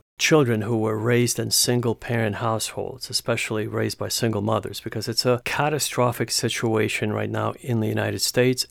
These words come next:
and the entire Western world, where children are raised by single mothers, and that's not a normal situation. It's not healthy on many levels. And so Doctor Wilson and I, we're gonna take the role not just as business coaches. Our role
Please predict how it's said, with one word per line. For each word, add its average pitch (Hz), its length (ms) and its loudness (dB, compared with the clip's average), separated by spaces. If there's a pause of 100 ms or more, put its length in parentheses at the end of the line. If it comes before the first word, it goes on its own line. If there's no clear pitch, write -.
and 135 460 2
the 127 220 2
entire 117 420 2
Western 110 480 -2
world, 104 400 -4
where 113 260 -2
children 147 420 2
are 117 160 2
raised 117 320 0
by 110 140 -2
single 131 500 4
mothers, - 720 0
and 110 160 -2
that's 127 380 0
not 123 400 0 (100)
a 117 320 -2
normal 120 600 2
situation. 117 760 -2
It's - 200 -6
not 113 180 -2
healthy 131 640 0
on 117 400 -2
many 117 460 2
levels. 110 560 -2
And 110 180 -4
so 117 340 0 (280)
Doctor 131 260 2
Wilson 123 360 0
and 110 60 -2
I, 110 140 0
we're 107 220 -4
gonna 110 340 -4
take 151 220 2
the 127 100 2
role 117 240 2
not 117 220 0
just 113 280 -4
as 107 140 -6
business 135 500 4
coaches. - 540 -4 (420)
Our 110 220 0
role 135 380 4